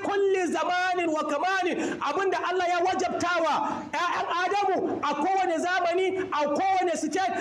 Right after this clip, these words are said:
a kowane jiha, annahu man qatala nafsan bighairi nafsin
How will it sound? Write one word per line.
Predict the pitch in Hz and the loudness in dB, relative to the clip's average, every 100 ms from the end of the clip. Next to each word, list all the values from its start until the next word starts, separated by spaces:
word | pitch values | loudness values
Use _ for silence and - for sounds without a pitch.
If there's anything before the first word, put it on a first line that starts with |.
| - | -4
a | 285 | -4
kowane | 294 370 381 349 | 0 2 2 2
jiha, | 320 415 539 262 - - 294 | 0 0 0 0 -2 -4 -2
annahu | 302 302 277 285 277 | 0 0 0 0 0
man | 277 285 | 0 -2
qatala | 269 262 262 | -4 -2 -2
nafsan | 247 277 277 269 254 | -2 -2 -4 -2 0
bighairi | 254 254 247 240 233 | 0 0 0 0 -2
nafsin | 247 - 196 | -4 -4 -4